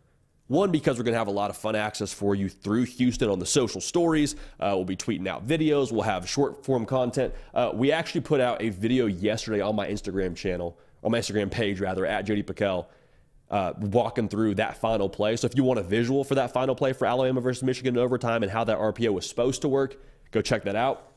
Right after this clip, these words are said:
That was great response from y'all, so maybe we'll do some more of that. Uh, but another reason to follow me on the social channels, specifically Twitter, or X, we're calling it, is because Prize Picks is a great partner for us, and we give out our plays for Prize Picks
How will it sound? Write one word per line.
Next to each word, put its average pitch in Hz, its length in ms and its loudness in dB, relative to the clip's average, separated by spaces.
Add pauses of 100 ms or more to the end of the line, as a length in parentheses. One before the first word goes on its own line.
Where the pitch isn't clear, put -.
That 104 120 -2
was 101 120 -4
great 110 140 0
response 113 300 -2
from 104 100 -6
y'all, 110 180 2
so 117 100 -6
maybe 101 100 -2
we'll 98 80 -4
do 98 100 -6
some 98 160 -8
more 107 160 0
of 117 40 2
that. 123 240 -4 (320)
Uh, 123 140 0
but 131 200 0
another 143 320 4
reason 135 360 2
to 117 100 -8
follow 131 280 0
me 127 80 2
on 120 60 0
the 110 80 0
social 113 340 0
channels, 92 320 -2
specifically 147 680 -2
Twitter, 101 540 -2 (180)
or 98 160 -2
X, 113 340 -2
we're 90 100 -4
calling 87 300 -2
it, - 160 -10 (440)
is 110 140 0
because 110 500 0 (400)
Prize 131 380 0
Picks - 460 -4 (600)
is 107 100 2
a 110 60 2
great 113 260 2
partner 120 260 0
for 110 220 -2
us, 160 220 0 (160)
and 120 260 2
we 151 180 4
give 160 280 0
out 143 220 0
our 127 160 2
plays 143 360 0
for 113 140 -2
Prize 127 360 -2
Picks - 380 -4